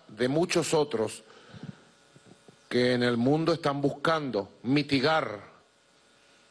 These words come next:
palabra clave, mitigar, mitigar. ¿Mm? Y en algún momento, ojalá Dios nos dé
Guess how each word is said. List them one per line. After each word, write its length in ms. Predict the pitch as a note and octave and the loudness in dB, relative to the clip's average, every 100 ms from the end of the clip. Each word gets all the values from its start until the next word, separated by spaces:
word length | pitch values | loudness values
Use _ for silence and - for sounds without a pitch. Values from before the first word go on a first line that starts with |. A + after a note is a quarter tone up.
| _ _ _ | _ _ _
palabra 420 | - C3 C#3 D3+ D3 | -2 0 2 0 0
clave, 380 | C#3 C#3+ A#2+ | 0 0 0
mitigar, 840 | A2 B2+ B2+ B2+ B2 C#3 A#2+ G#2 F#2 - _ _ _ _ _ - | -4 -6 -2 0 2 0 -2 -6 -10 -16 _ _ _ _ _ -8
mitigar. 880 | A#2+ C#3 C3+ B2+ A#2+ B2+ B2 G2+ G2 - _ _ _ _ _ _ _ _ _ _ - | -4 -2 -2 0 2 2 0 -2 -8 -16 _ _ _ _ _ _ _ _ _ _ -14
¿Mm? 160 | A#2 B2 - _ _ _ - - _ _ _ - - - _ _ _ - _ _ _ _ _ _ _ _ _ _ - | -14 -14 -20 _ _ _ -20 -20 _ _ _ -20 -20 -20 _ _ _ -20 _ _ _ _ _ _ _ _ _ _ -4
Y 100 | B2+ | 0
en 100 | A#2+ | 0
algún 380 | A2 G#2 C3 C#3+ | 0 0 0 2
momento, 680 | D3+ C#3 D#3+ E3 F3+ F3 E3 A#2 - - - - - - - - - - - - - - - | 0 0 -2 0 0 0 -4 -14 -20 -20 -20 -20 -20 -20 -20 -20 -20 -20 -20 -20 -20 -20 -6
ojalá 540 | G2+ G#2 A2 A#2 C3+ - - - - | -2 0 0 0 -2 -10 -20 -20 -16
Dios 220 | F#2 A2 A2 | -4 -2 0
nos 240 | A2+ G#2+ | -2 0
dé 460 | A2 A2+ A2+ F#2+ | 0 2 0 -2